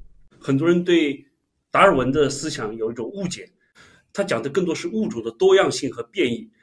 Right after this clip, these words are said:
那我们常见的就把它曲解，甚至是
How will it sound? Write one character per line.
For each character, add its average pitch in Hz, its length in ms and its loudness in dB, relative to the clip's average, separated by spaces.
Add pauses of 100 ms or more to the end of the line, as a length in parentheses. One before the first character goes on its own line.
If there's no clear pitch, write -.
(140)
那 202 120 2
我 117 180 0
们 220 260 4
常 135 220 -2
见 156 160 0
的 127 280 -4 (160)
就 156 100 -4
把 120 120 -2
它 143 300 -2 (380)
曲 208 300 -4
解， 110 240 -2
甚 147 200 -2
至 131 60 -4
是 - 480 -4